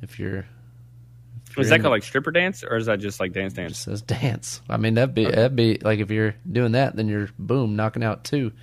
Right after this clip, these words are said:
Speaker 1: You're dancing and working on Sunday. That's not good at all. <laughs> But anyway. All right.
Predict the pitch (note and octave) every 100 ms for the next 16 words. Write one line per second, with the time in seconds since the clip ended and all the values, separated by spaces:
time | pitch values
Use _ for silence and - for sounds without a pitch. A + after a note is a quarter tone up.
0 | - - G2+ A2 B2+ - B2 A#2 C#3 A#2+
1 | G2+ G#2+ - A2 G#2+ G#2+ G2 G2 - -
2 | - - A2 - G#2+ - A2+ A2 A#2+ A2
3 | - - C3+ - - - - - - -
4 | C#3+ - B2 - - G2+ G2+ F#2+ G2 -
5 | - - - - - - - - - A#2
6 | A2+